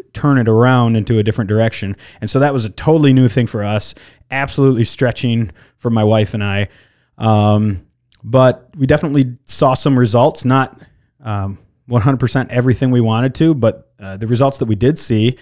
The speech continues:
definitely, um, it, it, it touched us emotionally for sure. Uh, and,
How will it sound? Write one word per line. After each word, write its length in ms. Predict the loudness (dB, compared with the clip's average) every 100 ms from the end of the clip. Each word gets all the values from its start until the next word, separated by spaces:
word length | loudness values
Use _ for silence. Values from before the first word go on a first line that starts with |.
| _ _ _ _ -6
definitely, 680 | 0 0 0 -2 0 2 0 -2 _ _ _ _ _ _
um, 440 | -8 -6 -6 -8 -12 _ _ -20 -20 -20 _ _ _ _ _ _ _
it, 240 | -4 -4 -2
it, 260 | -4 -4 _ _ _ _ _ -10
it 160 | -8
touched 280 | -2 -2 2
us 140 | 0 2
emotionally 580 | 2 2 0 -2 -2 -4
for 220 | -4 -6
sure. 360 | 0 0 2 0
Uh, 400 | -2 -2 -4 -6 -10 _ _ _ _ _ -8 -2
and, 520 | 2 2 2 0